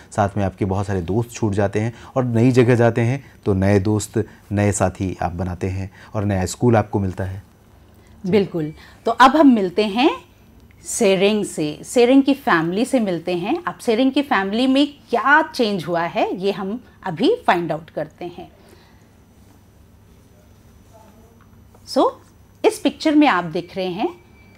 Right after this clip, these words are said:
Speaker 2: सेरिंग के फादर को एक लेटर मिला है और उस लेटर में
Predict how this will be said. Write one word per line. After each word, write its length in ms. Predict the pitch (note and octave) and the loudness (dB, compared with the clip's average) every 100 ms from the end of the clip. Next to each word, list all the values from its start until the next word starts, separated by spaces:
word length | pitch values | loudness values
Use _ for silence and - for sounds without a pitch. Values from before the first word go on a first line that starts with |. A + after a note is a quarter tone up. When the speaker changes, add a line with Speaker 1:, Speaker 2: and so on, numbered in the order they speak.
| - - | -20 -18
Speaker 2:
सेरिंग 500 | - - C4+ D4 A4+ | -4 2 4 4 2
के 120 | E4+ D4 | 0 0
फादर 480 | - D#3+ D3+ F3+ | 2 2 0 -6
को 360 | F#3 G#3 C4+ - - _ - B3+ | -6 -4 -4 -4 -16 _ -4 -2
एक 220 | D#4 - _ _ _ - _ | -2 -4 _ _ _ -20 _
लेटर 340 | F#3 G3 G3 B3+ | -4 -2 0 0
मिला 300 | A3 D3+ D3+ | 0 -2 -6
है 280 | D#3+ D4+ - _ - - _ - | -4 -6 -6 _ -20 -20 _ 2
और 360 | A3 C#4+ D4+ - _ _ | 4 4 2 -10 _ _
उस 260 | D#4+ G4 B3 | -2 -2 0
लेटर 380 | G#3 F#3+ C#4 D4 | 2 4 4 2
में 320 | A3 A#3 | 2 -2